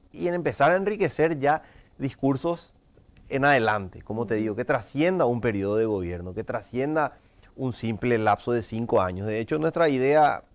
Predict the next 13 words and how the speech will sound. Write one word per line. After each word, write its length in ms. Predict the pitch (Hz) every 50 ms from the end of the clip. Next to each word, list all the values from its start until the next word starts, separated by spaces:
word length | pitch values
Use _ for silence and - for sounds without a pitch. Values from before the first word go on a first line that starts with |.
| - -
a 100 | 135 -
cortísimo 580 | - 135 117 - - 123 113 143 156 147 135
plazo 420 | - - 139 139 139 143 165 151 127
es 260 | 127 131 127 - - _ - - - - - _ _ _ _ -
que 100 | - 135
lo 160 | 143 151 147
que 80 | 151 160
recopilemos 760 | 156 165 - 175 156 151 156 131 131 147 160 165 175 175 165
en 80 | 151
estos 300 | 151 151 143 - 175 165
primeros 420 | 170 175 160 147 147 151 156 135 -
seis 240 | - - 156 156
meses 640 | 147 139 135 139 139 131 - 170 180 190 - -